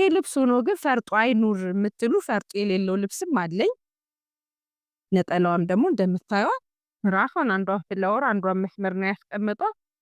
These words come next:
ቆንጆ ነጠላ ነች። ይሄም ቆንጆ ሆኖ በምትፈልጉት ዲዛይን ከወገብ በላይ ተሰርቶላችሁ አስራ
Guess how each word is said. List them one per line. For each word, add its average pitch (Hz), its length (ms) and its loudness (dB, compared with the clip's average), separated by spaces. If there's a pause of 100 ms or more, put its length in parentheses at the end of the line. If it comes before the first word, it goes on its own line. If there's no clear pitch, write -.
(280)
ቆንጆ 415 300 2
ነጠላ 180 460 -2
ነች። 320 240 0 (120)
ይሄም 226 300 2
ቆንጆ 466 360 0
ሆኖ 233 200 4
በምትፈልጉት 202 720 0
ዲዛይን 185 420 0
ከወገብ 190 380 0
በላይ 190 240 2
ተሰርቶላችሁ 220 880 0 (1120)
አስራ - 240 10